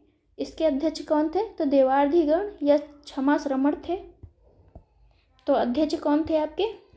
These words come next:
देवार्धिगण या क्षमा श्रमण थे। कब, कब हुई? तो पाँच सौ बारह ईस्वी में वल्लभी गुजरात में हुई थी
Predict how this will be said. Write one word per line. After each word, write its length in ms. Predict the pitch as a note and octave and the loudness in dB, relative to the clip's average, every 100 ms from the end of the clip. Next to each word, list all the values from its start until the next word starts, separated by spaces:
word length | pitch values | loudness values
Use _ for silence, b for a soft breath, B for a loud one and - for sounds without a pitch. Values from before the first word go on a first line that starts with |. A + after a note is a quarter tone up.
| C4+ | -10
देवार्धिगण 880 | A#3+ C4 C4+ C4 C#4 F4 D4+ C#4+ D4 | 2 4 4 4 2 2 4 4 2
या 240 | C4+ D4+ A4 - _ - | 2 0 -4 -14 _ -20
क्षमा 380 | - C4+ C#4+ G#4 | -10 -4 -4 -2
श्रमण 380 | E4 C4+ C4 C#4 - | -2 -2 -2 -6 -8
थे। 100 | A3 A#3 b b b b b - | -8 -10 b b b b b 0
कब, 280 | C#4 C#4 C#4+ | 2 2 2
कब 120 | D#4+ | 2
हुई? 200 | D#4+ F#4 | 2 0
तो 100 | G#4+ | -2
पाँच 260 | - C#4+ C#4+ | -2 0 0
सौ 60 | |
बारह 260 | C4 B3 C4+ | 0 0 0
ईस्वी 300 | D4+ D4+ D#4+ | 0 -4 -4
में 180 | E4+ G4+ | -4 -2
वल्लभी 480 | D#4+ B3+ C4 C#4 F#4 | 0 0 0 0 2
गुजरात 460 | E4+ C#4+ B3+ B3+ | 2 0 -4 -4
में 100 | B3+ | -4
हुई 180 | C4 B3+ | -4 -4
थी 300 | F4 G4+ G4+ | -4 -4 -6